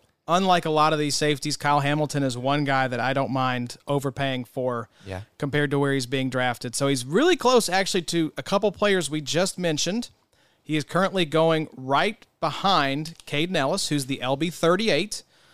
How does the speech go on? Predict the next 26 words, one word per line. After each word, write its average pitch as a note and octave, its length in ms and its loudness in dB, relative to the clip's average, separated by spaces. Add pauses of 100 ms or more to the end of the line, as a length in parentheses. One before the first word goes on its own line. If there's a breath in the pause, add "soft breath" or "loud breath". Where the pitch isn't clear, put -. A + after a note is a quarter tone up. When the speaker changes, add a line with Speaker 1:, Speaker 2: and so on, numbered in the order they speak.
(180 soft breath)
Speaker 1:
So - 140 -8
you C#3+ 40 -2
get D#3 180 0
the C#3+ 100 -4
safety E3+ 500 -2
seven F3 500 0
versus C#3+ 400 -2
the C3+ 200 -6
L D3 180 2
B F3+ 180 -4
thirty-eight. F3 640 0 (380 soft breath)
Jordan G#3 440 4
Brooks B3+ 500 2
is D3+ 140 0
actually D#3+ 360 0
right C#3+ 320 0
behind D#3 460 2
that G#3+ 320 2
at B2 160 -4
L D3+ 160 4
B D3+ 160 0
thirty-nine. E3+ 840 2 (380 soft breath)
Divine D#3 360 0
Diablo, D#3+ 720 2
Jamin D#3+ 400 0
Davis, D3+ 580 0